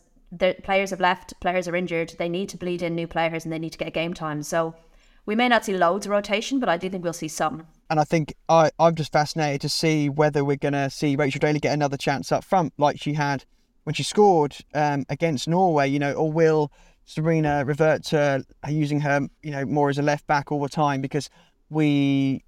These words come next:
Speaker 2: we've seen in the squad announcement that Rachel Daly was listed as a defender,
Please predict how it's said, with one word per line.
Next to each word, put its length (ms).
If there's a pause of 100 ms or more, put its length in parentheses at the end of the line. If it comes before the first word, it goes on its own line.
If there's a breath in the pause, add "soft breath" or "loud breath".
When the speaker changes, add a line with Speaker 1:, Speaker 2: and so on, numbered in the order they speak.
Speaker 2:
we've 220
seen 180
in 80
the 60
squad 240
announcement 400
that 80
Rachel 180
Daly 200
was 120
listed 320
as 240
a 160
defender, 480